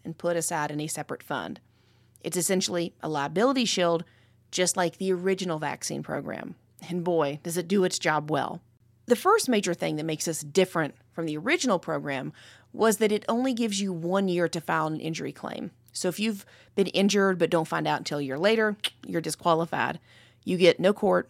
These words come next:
no judge, no right to discovery. Decisions are made by a team of thirty-five employees, basically bureaucrats.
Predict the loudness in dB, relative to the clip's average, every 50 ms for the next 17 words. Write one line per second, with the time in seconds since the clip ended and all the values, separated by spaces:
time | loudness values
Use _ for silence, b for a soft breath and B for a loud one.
0 | _ _ -4 -2 -2 0 0 0 -2 -2 -4 -6 -10 -14 -14 _ -6 -4 -2 0
1 | 0 -2 -4 -4 -6 -6 -6 -4 -2 -2 -2 -2 -2 -4 -8 -8 -10 -12 b b
2 | b b b b b b b b -2 -2 0 0 2 2 0 0 2 2 4 4
3 | 4 4 4 2 2 2 0 -2 -2 0 0 0 -2 -4 -4 -2 0 0 0 0
4 | 2 4 4 4 4 2 0 -6 -4 -4 -2 -2 0 0 0 0 0 0 -2 -4
5 | -6 -8 -10 _ _ _ _ _ _ _ _ _ _ _ _ _ _ -4 -2 -2
6 | -2 -2 -4 -4 -4 -4 -4 -4 -6 -10 _ _ -8 -4 -4 -4 -4 -4 -6 -8
7 | -8 -8 -10 -10 -12 -12